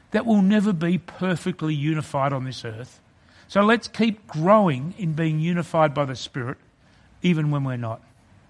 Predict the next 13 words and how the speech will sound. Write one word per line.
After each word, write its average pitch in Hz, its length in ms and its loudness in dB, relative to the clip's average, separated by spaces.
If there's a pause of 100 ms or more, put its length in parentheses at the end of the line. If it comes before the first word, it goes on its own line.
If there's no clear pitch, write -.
(1080)
It 214 100 -2
can 247 140 0
be 233 100 0
quite - 460 0
challenging 202 640 2
at 160 120 -8
times 170 400 -2
being 156 360 0
part 156 260 6
of 135 60 0
a 139 60 -4
Christian - 380 -8
church 151 400 -6